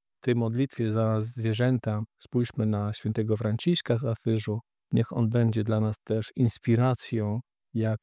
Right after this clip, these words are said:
żyć w przyjaźni z naturą. To krótkie świadectwo ukazało się w Królowej Różańca Świętego,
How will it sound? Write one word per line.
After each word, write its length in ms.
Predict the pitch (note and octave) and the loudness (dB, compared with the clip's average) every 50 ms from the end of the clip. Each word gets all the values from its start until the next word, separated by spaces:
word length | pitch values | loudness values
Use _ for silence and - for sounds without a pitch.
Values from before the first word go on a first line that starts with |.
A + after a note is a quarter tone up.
| - - | -6 -4
żyć 460 | C3 A2+ G#2+ A2 B2 B2+ A2+ - - | -2 0 0 2 0 0 0 -2 -6
w 60 | _ | _
przyjaźni 840 | - - - A2+ A2+ A#2+ C3 C#3 C3+ B2 A2+ G#2+ G#2+ G#2 G2+ G#2+ A#2+ - _ _ - _ _ _ | -16 -6 -2 0 2 4 4 4 4 2 2 0 0 0 0 -2 -6 -8 _ _ -20 _ _ _
z 120 | - B2 A2 | -8 -4 -2
naturą. 600 | A2 A2 G#2 - - A2 A2 A2 G#2+ G2+ G#2 B2 - _ _ _ _ - | -2 -2 -2 -2 -2 -2 0 0 -2 -2 -4 -6 -8 _ _ _ _ -16
To 80 | - - | -14 2
krótkie 300 | - F#3 E3+ - D#3+ C#3 | 2 2 4 4 2 0
świadectwo 840 | - - C3 A#2 B2 A#2+ A#2 - - - - A#2+ B2 B2+ C3+ C#3+ - _ _ _ - - - | 2 2 2 4 4 2 2 0 -4 0 2 4 6 6 4 2 0 _ _ _ -20 -8 -6
ukazało 520 | G#2+ - - A#2 A2+ - A2+ A2 A2 G#2+ | -6 -4 -2 -2 0 0 0 2 2 0
się 240 | - - A2 G#2+ G#2 | -2 -2 -2 -4 -4
w 40 | - | -4
Królowej 380 | - - B2+ A#2+ A2+ A2+ A#2 A2 | -6 -4 0 0 2 2 2 0
Różańca 400 | A2+ A2+ C#3 D#3 D#3 - C#3+ B2 | 2 2 2 2 2 0 -2 -2
Świętego, 600 | - B2+ A#2+ A2+ - A2+ G#2+ A2 G#2 G2 G2+ | 0 0 0 0 0 -2 -2 0 -2 -2 -2